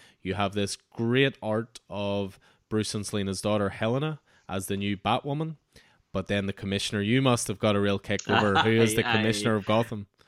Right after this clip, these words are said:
Speaker 2: I got a, a real kick out of Dick Grayson being the commissioner of Gotham, but I did have a question.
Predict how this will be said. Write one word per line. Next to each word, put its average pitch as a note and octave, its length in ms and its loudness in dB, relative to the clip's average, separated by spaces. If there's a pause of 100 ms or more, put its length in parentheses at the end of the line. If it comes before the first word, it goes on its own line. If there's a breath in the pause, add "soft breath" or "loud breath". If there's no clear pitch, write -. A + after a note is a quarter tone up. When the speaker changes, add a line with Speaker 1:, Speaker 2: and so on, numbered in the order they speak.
(120)
Speaker 2:
I A#2+ 360 -2
got A2 440 0
a, G2 340 -6
a G2+ 40 -2
real G#2 220 -4
kick F2+ 300 -8
out F2+ 120 -4
of E2+ 180 -8
Dick F2+ 180 -6
Grayson F2 420 -6
being F2 260 -2
the E2+ 80 -6
commissioner F2 440 -4
of E2+ 120 -6
Gotham, G#2+ 380 2
but G#2+ 140 2
I G#2+ 100 4
did B2 280 0
have G2+ 160 -2
a G2+ 60 -8
question. A#2 640 -2